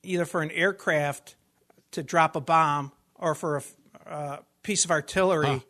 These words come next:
Speaker 2: No,
Speaker 1: to
Speaker 2: I've never
Speaker 1: fire a
Speaker 2: been that
Speaker 1: mission.
Speaker 2: close. Never been that.
Speaker 1: But
Speaker 2: Have you?
Speaker 1: Yes.
Speaker 2: Wow.
Speaker 1: And I've been on the receiving end, too,
Speaker 2: <laughs>
Speaker 1: you know,
Speaker 2: Yeah, I guess you
Speaker 1: requesting
Speaker 2: have.
Speaker 1: that.
Speaker 2: <laughs> Oh, okay.
Speaker 1: And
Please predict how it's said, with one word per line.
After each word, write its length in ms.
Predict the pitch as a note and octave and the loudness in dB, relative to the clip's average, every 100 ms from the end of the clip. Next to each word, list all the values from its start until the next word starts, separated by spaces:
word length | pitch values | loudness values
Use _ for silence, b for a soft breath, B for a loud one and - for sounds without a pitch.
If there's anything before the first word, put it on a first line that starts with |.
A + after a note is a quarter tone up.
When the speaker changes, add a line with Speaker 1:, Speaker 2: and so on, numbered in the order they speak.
| b b b b | b b b b
Speaker 2:
No, 60 | A#2+ | -4
Speaker 1:
to 40 | C#3+ | 0
Speaker 2:
I've 60 | |
never 0 | |
Speaker 1:
fire 220 | D#3+ E3 | 4 4
a 20 | D3 | 4
Speaker 2:
been 60 | |
that 120 | C#3 E3 | 2 0
Speaker 1:
mission. 260 | C#3 C3+ | 0 -2
Speaker 2:
close. 120 | C3+ B2 | -6 -8
Never 160 | A#2+ C3 | -8 -8
been 140 | C3+ | -6
that. 160 | C3 A#2 - | -8 -8 -4
Speaker 1:
But 80 | D#3+ | -2
Speaker 2:
Have 80 | |
you? 240 | C#3+ F3 A#3 - _ _ _ _ - | 0 -2 -4 -14 _ _ _ _ 2
Speaker 1:
Yes. 440 | A3 F3 - - _ _ | 6 6 4 -6 _ _
Speaker 2:
Wow. 240 | A2 D#3+ | 2 4
Speaker 1:
And 80 | B2+ | 4
I've 120 | G3+ | 2
been 320 | A#3 G#3+ G#3+ - _ _ _ | 2 0 -2 -10 _ _ _
on 160 | F#3 | -2
the 60 | G3+ | 0
receiving 480 | F#3+ - C4 B3+ G#3+ | -2 -2 -2 -2 0
end, 220 | F3 E3 | 0 -2
too, 360 | D3+ B3+ F#3+ B2 - _ | -2 0 0 -2 -12 _
Speaker 2:
<laughs> 180 | - - | 0 4
Speaker 1:
you 420 | F#3+ - - F#3 | 4 2 -8 -4
know, 120 | E3 | 0
Speaker 2:
Yeah, 100 | B2 | 2
I 40 | G#2 | 2
guess 160 | B2+ | 2
you 60 | - | 6
Speaker 1:
requesting 60 | B2+ | 6
Speaker 2:
have. 300 | C3 D3 G#2 | 6 6 2
Speaker 1:
that. 320 | C#3+ B2 - | -2 -8 -14
Speaker 2:
<laughs> 80 | - | -2
Oh, 280 | C#3+ A2 A#2 | 0 2 0
okay. 260 | A#2+ G#2+ F#2+ | 0 0 0
Speaker 1:
And 340 | D#3+ D#3 D3 | 2 2 0